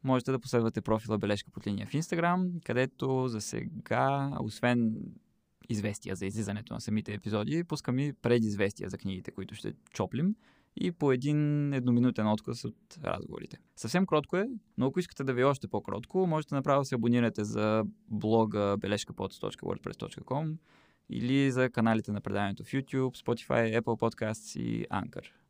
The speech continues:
В Instagram и Facebook пък можете да оставите коментар или да ми пратите съобщение с предложение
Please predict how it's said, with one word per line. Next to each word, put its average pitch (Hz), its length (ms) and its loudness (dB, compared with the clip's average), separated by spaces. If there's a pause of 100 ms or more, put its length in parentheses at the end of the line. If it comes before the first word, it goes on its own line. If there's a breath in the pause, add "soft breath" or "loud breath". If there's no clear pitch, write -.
(240)
В - 140 -20
Instagram 107 520 2
и 95 40 -8
Facebook 123 400 0
пък - 180 -4
можете 120 320 0
да 127 80 2
оставите 101 720 0 (240)
коментар 98 520 0 (360 loud breath)
или 127 200 0
да 117 80 4
ми 101 120 0
пратите - 600 -2
съобщение 135 680 -2
с - 60 -12 (280)
предложение 120 840 0